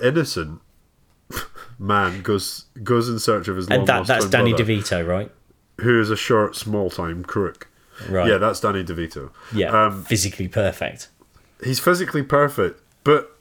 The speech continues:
Speaker 1: innocent.
Speaker 2: Yeah, okay.
Speaker 1: Because most physically perfect people
Speaker 2: Are
Speaker 1: are
Speaker 2: guilty.
Speaker 1: guilty.
Speaker 2: Yeah.
Speaker 1: <laughs> Uh, yeah, so it gets a relatively low Metacritic score. You know what? I don't wanna spend too long on that.
Speaker 2: I don't wanna spend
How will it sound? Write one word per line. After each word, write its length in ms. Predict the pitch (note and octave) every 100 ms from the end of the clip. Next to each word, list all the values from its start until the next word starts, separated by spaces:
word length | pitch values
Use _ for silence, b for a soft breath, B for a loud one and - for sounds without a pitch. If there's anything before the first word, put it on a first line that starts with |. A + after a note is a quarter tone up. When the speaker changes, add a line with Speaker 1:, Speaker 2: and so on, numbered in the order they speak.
| -
Speaker 1:
innocent. 600 | F#3 B3 - F#2 A2+ - _ _ _ _ -
Speaker 2:
Yeah, 280 | F#2 F2 F2 _ -
okay. 320 | B2+ - E2+ - _ _ -
Speaker 1:
Because 320 | B2+ C#3 A#2
most 280 | D3 D#3 -
physically 400 | - B2+ G#2 A2+
perfect 420 | A2 G#2+ - G2
people 500 | - G2+ G2+ F#2+ F2 _ b b b
Speaker 2:
Are 60 | A#2
Speaker 1:
are 40 |
Speaker 2:
guilty. 260 | G2 F#2+ F#2
Speaker 1:
guilty. 380 | G#2+ F2 - C#2 _ _
Speaker 2:
Yeah. 140 | - -
Speaker 1:
<laughs> 60 | - - - - _ - _ B B B B B B B B
Uh, 360 | A#2+ A#2 A#2 A2+ -
yeah, 260 | A#2 A2+ F#2+
so 440 | - B2 A2+ A2 A#2+
it 160 | A#2
gets 200 | A2+ G#2
a 60 | A2
relatively 640 | G#2 G2 F#2 - F2 F2+
low 320 | F2+ F2+ F2 D#2+
Metacritic 600 | F2+ E2+ E2+ E2 - -
score. 320 | - D#2+ D#2+ B B
You 80 | E3+
know 80 | F3
what? 240 | D#3+ D3 -
I 120 | D3
don't 100 | C#3+
wanna 140 | G#2+
spend 420 | G#2 - F#2+ E2+ -
too 300 | - G2 F2
long 260 | E2+ D#2+
on 100 | D#2
that. 120 | C#3+ -
Speaker 2:
I 120 | E3
don't 160 | A3+ G#3+
wanna 120 | F#3+
spend 480 | - F3+ E3 D#3